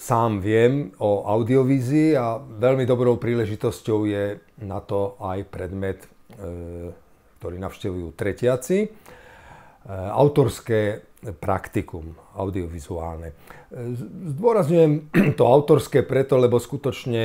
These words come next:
e, v tej chronológii predmetov v treťom ročníku už predpokladáme, že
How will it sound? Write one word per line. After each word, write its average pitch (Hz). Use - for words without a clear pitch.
e, -
v -
tej 104
chronológii 135
predmetov 120
v -
treťom 120
ročníku 120
už 101
predpokladáme, 98
že 92